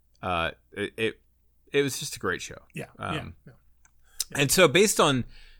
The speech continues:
Speaker 1: their pacing, how many seasons would you say they are paced to go?
Speaker 2: Well, see, so that's the thing. I don't think
Speaker 1: 'Cause I have a theory.
Speaker 2: 'cause I, I mean,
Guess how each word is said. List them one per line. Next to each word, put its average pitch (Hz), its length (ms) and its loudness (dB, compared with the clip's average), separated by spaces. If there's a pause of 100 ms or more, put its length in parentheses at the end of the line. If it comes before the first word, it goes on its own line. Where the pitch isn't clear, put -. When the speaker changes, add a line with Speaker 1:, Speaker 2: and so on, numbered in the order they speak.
(120)
Speaker 1:
their 135 300 4
pacing, 104 760 4 (580)
how 147 180 0
many 160 180 2
seasons 139 600 -2
would 110 160 -4
you 104 120 -4
say 110 340 0
they 101 180 -2
are 87 160 -4
paced - 580 -6
to 113 100 -8
go? 85 420 -8 (1040)
Speaker 2:
Well, 220 100 0
see, - 180 -4
so - 140 -2
that's 233 280 0
the 175 100 -8
thing. 147 500 -4 (160)
I 190 220 0
don't 220 240 0
think - 480 -8
Speaker 1:
'Cause 117 100 -2
I 135 140 8
have 156 100 8
a 135 60 2
theory. 78 420 -2 (180)
Speaker 2:
'cause 185 220 -4
I, 190 180 0
I 185 100 0
mean, 180 160 -4